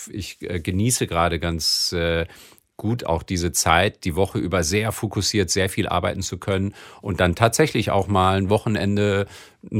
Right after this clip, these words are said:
also ein Wochenende zu machen, ne? Äh, und da mit der Familie dann, äh, draußen zu sein. Das ist, das ist ganz toll. Ähm, äh, aber wir fokussieren uns tatsächlich jetzt schon, äh, auf, äh,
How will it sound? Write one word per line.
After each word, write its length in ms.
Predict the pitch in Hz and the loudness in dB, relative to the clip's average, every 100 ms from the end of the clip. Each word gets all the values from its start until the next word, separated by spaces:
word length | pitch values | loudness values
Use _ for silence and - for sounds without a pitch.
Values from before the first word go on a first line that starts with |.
| 107 101 | -2 -2
also 160 | 101 | 4
ein 40 | 113 | 4
Wochenende 440 | 190 113 101 117 | 6 4 4 4
zu 100 | 110 | 4
machen, 300 | 85 76 82 | 2 2 0
ne? 200 | 82 143 - - - - - | -2 -2 -6 -16 -18 -20 0
Äh, 260 | 104 101 | 4 4
und 180 | 101 101 | 4 4
da 120 | 104 | 4
mit 140 | 95 98 | 4 2
der 100 | 104 | 0
Familie 440 | - 98 127 110 | 2 4 6 6
dann, 260 | 92 90 87 | 6 4 2
äh, 180 | - 85 | 0 0
draußen 360 | 85 82 - | 2 2 2
zu 140 | 82 80 | -4 -4
sein. 340 | 73 67 65 - - - - | -2 -4 -6 -12 -20 -14 -2
Das 200 | 87 101 | 0 0
ist, 160 | - - | -4 -4
das 200 | 92 90 | -2 -2
ist 100 | 98 | -4
ganz 220 | 95 87 | -4 -6
toll. 320 | - 90 73 - - - - _ | -2 -2 -2 -8 -18 -20 -20 _
Ähm, 520 | 98 95 92 92 92 90 - - _ _ _ | 2 4 4 2 0 -4 -12 -20 _ _ _
äh, 400 | - - 117 113 | -10 0 4 4
aber 300 | - 110 117 | 4 4 6
wir 100 | 120 | 6
fokussieren 560 | - 127 131 - 139 127 | 4 2 2 4 4 4
uns 160 | 117 | 2
tatsächlich 760 | - 107 123 117 139 120 - - | 2 2 2 2 2 0 -2 -10
jetzt 420 | 87 110 117 120 - | -4 2 4 4 0
schon, 720 | - 120 120 117 113 113 113 - _ | 2 4 6 6 4 2 -2 -6 _
äh, 60 | 98 | 4
auf, 800 | 101 98 - 92 92 90 - 101 | 6 6 4 4 6 4 0 2
äh, 640 | 90 87 87 85 85 85 | 4 6 6 6 4 2